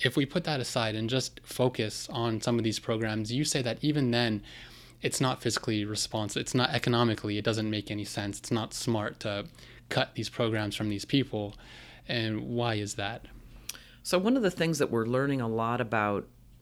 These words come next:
Speaker 2: and this is, this is research that maybe has been going on for the last five, maybe ten years at the most, is that we now are having a growing body of evidence that shows that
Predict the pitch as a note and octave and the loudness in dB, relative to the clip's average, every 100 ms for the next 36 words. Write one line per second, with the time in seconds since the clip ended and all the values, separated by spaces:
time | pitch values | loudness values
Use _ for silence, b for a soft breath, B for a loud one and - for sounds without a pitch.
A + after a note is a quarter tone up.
0 | - A2+ A2 G#2+ G#2+ A2 G#2+ - - - | -6 0 2 2 -2 -4 -6 -12 -20 -20
1 | - C3 A#2+ A#2 B2+ - A2 - G#2 - | -10 -4 -2 0 0 0 -2 0 -4 -2
2 | A#2 A2 A2 G2 - - - - - - | -2 0 -2 -4 -8 -18 -20 -20 -20 -20
3 | - - G#2+ - A2 G#2 G#2 G#2 G2+ G2+ | -14 -8 -8 -4 -2 0 0 0 -2 -2
4 | G2 G2 G2 - - F2+ G#2 G#2+ G2+ G2+ | -2 -2 -2 -6 -8 -6 -6 -2 -2 -2
5 | G#2 - G2+ G2+ G2+ F#2 F#2 A2+ B2 D#3+ | -4 -6 -4 -2 -4 -6 -8 -4 -2 0
6 | C#3 - - A#2 A2 A2 A2+ A2+ - - | 0 -2 -2 -2 -2 -2 0 0 -4 -10
7 | B B B B B B B B2+ A#2+ B2 | B B B B B B B 0 4 4
8 | C#3+ G3 G#3+ D3+ - - - - - C3+ | 6 4 6 4 2 -6 -20 -8 -4 0
9 | B2 A2+ A2+ A#2 C#3+ F3+ G#3 F3+ C3 C3 | 2 2 0 2 6 6 6 4 4 2
10 | C3+ A#2 G#2+ G#2+ G2 F#2+ - - G2 - | 2 2 2 2 0 0 -2 -2 -2 -2
11 | - C#3+ D3+ D#3 D3 B2 A#2+ A2 | 0 2 2 0 -2 2 2 2